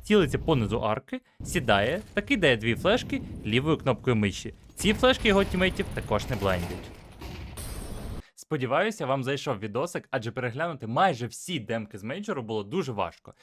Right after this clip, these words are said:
Протискайте підписку, вподобайку і натискайте дзвіночок, щоб не пропустити наступні відео. А з вами був Мур.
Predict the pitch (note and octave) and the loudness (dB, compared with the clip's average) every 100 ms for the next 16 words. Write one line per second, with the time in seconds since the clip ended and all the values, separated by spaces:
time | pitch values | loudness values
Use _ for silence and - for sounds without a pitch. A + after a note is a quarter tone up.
0 | _ - G#3 A#3 - G3 _ - A3+ - | _ -8 -4 -2 -2 -4 _ -12 -8 -4
1 | A2+ - F3 G#3+ _ - - A3+ A3 F#3+ | -6 -6 -10 -10 _ -10 -4 0 2 2
2 | G3+ G3+ - G#3 - A#3+ A#3+ A3+ D#3 D#3 | 0 -2 -8 -8 -8 -4 -4 -4 -4 -4
3 | C3+ B2 C#3 A3 - - - - A#2+ A2 | -4 -6 -6 -2 -2 -2 -6 -6 -8 -8
4 | A2 - F#3+ E3 B2 A#2+ - A2+ A#2 G2+ | -12 -8 -6 -6 -8 -8 -8 -6 -6 -6
5 | D#2+ E2+ - _ A#2 A2 A#2 G#2+ G2 G2 | -8 -12 -14 _ -6 -4 -4 -4 -8 -8
6 | A#2+ D#3+ | -6 -6